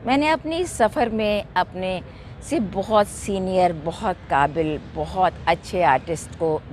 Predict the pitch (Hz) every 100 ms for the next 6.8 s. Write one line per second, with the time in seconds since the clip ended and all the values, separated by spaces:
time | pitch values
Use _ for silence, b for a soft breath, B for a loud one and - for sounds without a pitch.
0 | 127 202 180 - 208 208 - B B -
1 | - - - - 220 220 220 269 226 -
2 | 190 - 196 - 185 180 175 160 - 190
3 | 190 - 196 180 - 202 196 - 214 170
4 | - 156 165 180 170 180 170 165 143 131
5 | 165 - - 165 165 - 156 160 156 151
6 | 151 135 139 127 131 139 127 82